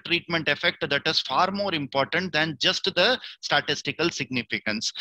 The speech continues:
And the last thing that we also look at is applicability of the result to your patient or to the population, which will be determined by your external validity. And you can very clearly make out from this presentation that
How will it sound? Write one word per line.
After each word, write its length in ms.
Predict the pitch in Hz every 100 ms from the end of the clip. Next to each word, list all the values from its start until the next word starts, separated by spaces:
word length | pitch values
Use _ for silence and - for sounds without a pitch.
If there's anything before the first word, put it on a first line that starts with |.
| -
And 180 | - 247
the 60 | 226
last 480 | 151 156 240 - 208
thing 160 | 220
that 160 | 202 196
we 120 | 190
also 320 | 180 160 - 196
look 180 | 170 -
at 160 | 180 220
is 160 | -
applicability 720 | 160 - 226 214 175 165 156
of 120 | 160 127
the 80 | 139
result 320 | 139 175 165
to 80 | 165
your 240 | 139 139 175
patient 480 | 160 147 - 170 175 160
or 260 | 139 143 147
to 100 | 165
the 140 | 147
population, 680 | - 135 - 147 156 220 247
which 180 | 170 -
will 120 | 165
be 120 | 160 196
determined 600 | 156 - 156 156 151 131
by 80 |
your 200 | 139 135
external 500 | 123 - - 156 160
validity. 680 | 135 131 143 139 135 175 190 - - -
And 200 | 175 254
you 140 | 196 208
can 240 | 214 196
very 240 | 139 175 233
clearly 460 | 220 220 202 220
make 240 | 180 151 -
out 200 | 175 185 185 -
from 340 | - 175 190
this 220 | 175 185
presentation 800 | - 151 170 160 151 147 - 202 196
that 160 | 202